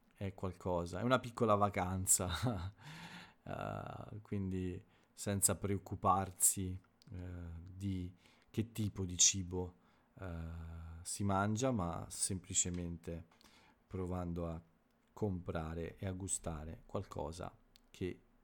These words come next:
piace. Il sabato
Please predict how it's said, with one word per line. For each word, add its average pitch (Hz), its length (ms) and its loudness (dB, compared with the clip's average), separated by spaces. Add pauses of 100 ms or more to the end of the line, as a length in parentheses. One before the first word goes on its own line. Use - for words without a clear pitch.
(200)
piace. 85 640 -2 (1600)
Il 170 140 8
sabato 110 540 10